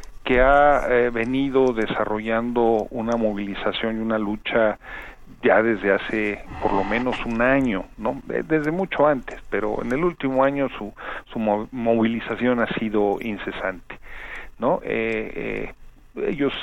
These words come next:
eh, demandan plazas para que los egresados de esas normales puedan trabajar. Pues, en Michoacán faltan maestros,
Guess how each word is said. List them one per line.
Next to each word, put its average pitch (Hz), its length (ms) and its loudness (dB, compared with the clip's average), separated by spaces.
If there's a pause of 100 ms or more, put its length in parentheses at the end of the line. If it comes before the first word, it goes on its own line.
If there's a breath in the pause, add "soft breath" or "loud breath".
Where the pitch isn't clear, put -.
eh, 117 160 2
demandan 113 840 2 (360 loud breath)
plazas 120 520 2
para 101 580 -2
que 95 100 -10 (280)
los 101 100 -6 (100)
egresados 107 520 -2 (500)
de 104 120 -2
esas 104 240 -6
normales 104 400 -4
puedan 101 240 -4
trabajar. 104 640 2
Pues, - 120 -8 (440 loud breath)
en - 80 -12
Michoacán 107 440 -6
faltan 110 800 0
maestros, 107 640 -6